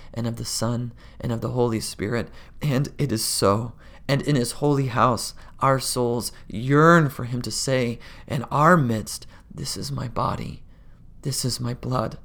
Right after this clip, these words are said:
given to you, for you, for the forgiveness of your sins." And it is so. Fill us, Lord, until we want no more. Dear saints, you have a Lord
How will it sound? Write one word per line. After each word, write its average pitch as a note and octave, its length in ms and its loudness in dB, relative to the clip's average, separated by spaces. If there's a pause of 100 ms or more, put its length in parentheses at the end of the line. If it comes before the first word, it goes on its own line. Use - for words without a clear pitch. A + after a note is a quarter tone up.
(1160)
given D3 380 0
to C#3 120 -6
you, C3 340 -2 (800)
for C#3+ 300 0
you, C3 220 2
for B2 180 -6
the B2 80 -6
forgiveness C3+ 640 -2
of - 100 -14
your F#2 100 -6
sins." A2+ 520 -2 (280)
And C3 180 0
it C3 140 -2
is A2 100 -6
so. - 520 -4 (320)
Fill C#3 340 4
us, A2 240 0
Lord, A#2 480 -2 (240)
until C3+ 280 -2
we C3 120 4
want B2 380 2
no G#2+ 160 2
more. G2 480 0 (140)
Dear C#3+ 180 0
saints, - 680 -4 (1800)
you C#3+ 120 4
have C3 140 4
a A#2+ 40 8
Lord A2+ 560 4